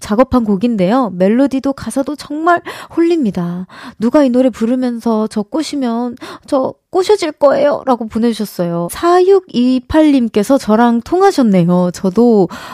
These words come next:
어, 정국 선배님 앨범이 발표되자마자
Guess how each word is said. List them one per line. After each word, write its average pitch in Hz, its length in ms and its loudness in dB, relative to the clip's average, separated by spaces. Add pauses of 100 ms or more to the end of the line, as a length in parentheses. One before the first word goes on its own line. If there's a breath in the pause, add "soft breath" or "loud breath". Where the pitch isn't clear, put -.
(100)
어, 202 540 0
정국 220 360 -2
선배님 240 760 0
앨범이 196 380 0
발표되자마자 185 1400 2